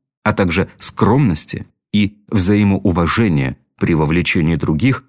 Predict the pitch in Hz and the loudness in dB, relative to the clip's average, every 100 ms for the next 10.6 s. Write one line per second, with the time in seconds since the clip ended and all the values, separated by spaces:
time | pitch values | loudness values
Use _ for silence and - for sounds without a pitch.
0 | - - 80 95 - 98 95 90 104 95 | -6 -4 -2 -2 -2 0 0 0 0 0
1 | 90 85 76 71 - 143 101 69 76 69 | 0 0 0 0 0 0 0 -4 -4 0
2 | 98 - 90 - - 107 90 85 78 90 | 0 0 -2 -6 -2 2 2 2 2 2
3 | 82 73 71 82 73 85 - 62 - 98 | 2 0 -2 -2 0 -2 -4 -6 -10 -18
4 | _ _ _ _ - 113 - 202 196 - | _ _ _ _ -2 -2 2 2 2 0
5 | - 123 - - 98 101 110 101 104 98 | -2 -2 0 0 2 2 2 0 0 0
6 | 95 90 - 147 143 - _ _ - 160 | 0 0 2 2 2 0 _ _ -2 0
7 | - 127 113 131 123 101 104 127 113 101 | 2 2 2 2 2 2 2 2 2 0
8 | - 95 90 98 90 - - 92 - 139 | -2 -2 0 2 0 0 -4 -4 0 2
9 | 131 107 - - 104 - 107 85 76 76 | 2 -2 -8 -4 -2 0 0 2 0 -2
10 | 85 80 - 156 - 71 | -2 -2 0 0 0 -4